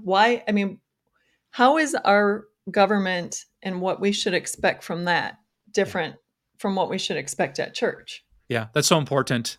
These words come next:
Speaker 2: Um, it's very tempting to think if we just got all
Speaker 1: Yeah.
Speaker 2: Christians in all the positions, um, then, <laughs> then the kingdom would come.
Speaker 1: That's what I'm getting at. What should
Speaker 2: Right.
Speaker 1: we expect from our government
Speaker 2: But, um, think
Speaker 1: versus
Speaker 2: about
Speaker 1: what we can get at church?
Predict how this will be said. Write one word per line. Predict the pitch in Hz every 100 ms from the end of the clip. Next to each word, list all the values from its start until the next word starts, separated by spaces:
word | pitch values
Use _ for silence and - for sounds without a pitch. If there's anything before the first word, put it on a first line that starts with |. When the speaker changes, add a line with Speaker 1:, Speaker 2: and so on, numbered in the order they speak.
| _
Speaker 2:
Um, | - 135 123 -
it's | 180
very | 196 214
tempting | 202 160 160 160
to | 123
think | 147 131 -
if | 139
we | 165
just | 139 180 185 -
got | 151 -
all | 135 160 160 - - - _
Speaker 1:
Yeah. | 202
Speaker 2:
Christians | 202 160 160 147
in | 143
all | - 131 165
the | 170
positions, | 165 127 156 - 147 143 - - _ _ -
um, | 131 113 107
then, | 117 127 185 196 160 131
<laughs> | 131 -
then | 143 247 220 208 - 165
the | 165
kingdom | 175 202 175 156
would | 151
come. | - 139
Speaker 1:
That's | 202 -
what | 240
I'm | 254
getting | 247 247 208
at. | 180 - -
What | 226 240 -
should | 339
Speaker 2:
Right. |
Speaker 1:
we | 311 302 294
expect | 359 - 330 -
from | 254 208
our | 208
government | 202 190 185 147 - - _
Speaker 2:
But, | 151 151
um, | - 139
think | 240
Speaker 1:
versus | 190 214
Speaker 2:
about | 123
Speaker 1:
what | 247 -
we | 214
can | 214 208
get | 208
at | 175
church? | - - - -